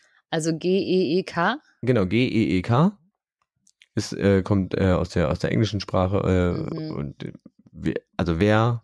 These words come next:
Speaker 2: welche Person oder
Speaker 1: Oh, ja, da,
Speaker 2: was
Speaker 1: das war
Speaker 2: versteht man
Speaker 1: dieses
Speaker 2: heute
Speaker 1: Ach,
Speaker 2: unter
Speaker 1: das
Speaker 2: einem
Speaker 1: war
Speaker 2: Geek?
Speaker 1: diese,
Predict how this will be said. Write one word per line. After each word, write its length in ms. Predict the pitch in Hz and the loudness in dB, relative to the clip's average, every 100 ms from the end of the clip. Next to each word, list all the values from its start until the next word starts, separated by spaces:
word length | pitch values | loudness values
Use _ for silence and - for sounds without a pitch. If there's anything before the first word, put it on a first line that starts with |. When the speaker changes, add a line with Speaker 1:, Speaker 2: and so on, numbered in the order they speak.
| _ | _
Speaker 2:
welche 320 | - 90 - | -2 -2 0
Person 640 | - 95 87 87 92 98 - - _ _ _ _ _ | -2 0 0 2 2 0 -6 -20 _ _ _ _ _
oder 400 | - 87 80 82 - | -2 0 0 -2 -6
Speaker 1:
Oh, 260 | 165 143 160 151 | -4 -4 -4 -2
ja, 160 | 170 | 2
da, 100 | 175 | 4
Speaker 2:
was 60 | 170 | 4
Speaker 1:
das 140 | 175 | 2
war 60 | 185 | 0
Speaker 2:
versteht 100 | 180 | 2
man 80 | 190 | 2
Speaker 1:
dieses 80 | 87 | 2
Speaker 2:
heute 440 | 92 95 107 92 95 92 - - - - _ _ _ _ _ - - | 2 4 2 2 0 -10 -20 -20 -20 -20 _ _ _ _ _ -14 -4
Speaker 1:
Ach, 100 | 95 | -2
Speaker 2:
unter 160 | 85 | 0
Speaker 1:
das 80 | 71 | 0
Speaker 2:
einem 80 | 82 | 0
Speaker 1:
war 100 | 185 | 0
Speaker 2:
Geek? 60 | - | 0
Speaker 1:
diese, 240 | 170 | -2